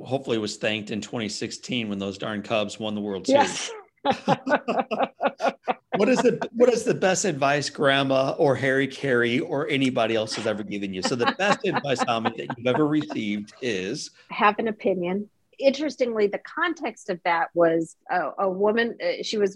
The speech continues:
Speaker 2: one of my first bosses in the consulting world. And she was saying it because at the time, the consulting world was, you know, I think we were twenty percent female.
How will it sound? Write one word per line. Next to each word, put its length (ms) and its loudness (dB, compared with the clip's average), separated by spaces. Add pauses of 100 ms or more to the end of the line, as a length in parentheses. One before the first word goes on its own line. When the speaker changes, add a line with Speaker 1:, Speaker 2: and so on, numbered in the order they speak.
(120)
Speaker 2:
one 280 -2
of 60 0
my 240 0
first 300 -4
bosses 720 -4
in 400 -4
the 60 -4
consulting 520 -4
world. 460 -6
And 180 4
she 280 6
was 280 4
saying 280 4
it 160 -4
because 360 0
at 80 -6
the 120 -4 (120)
time, 360 0
the 80 -2
consulting 480 -2
world 260 0
was, 320 -6 (480)
you 140 2
know, 60 4
I 180 2
think 240 2
we 100 8
were 380 0 (160)
twenty 340 2
percent 540 -4
female. 600 0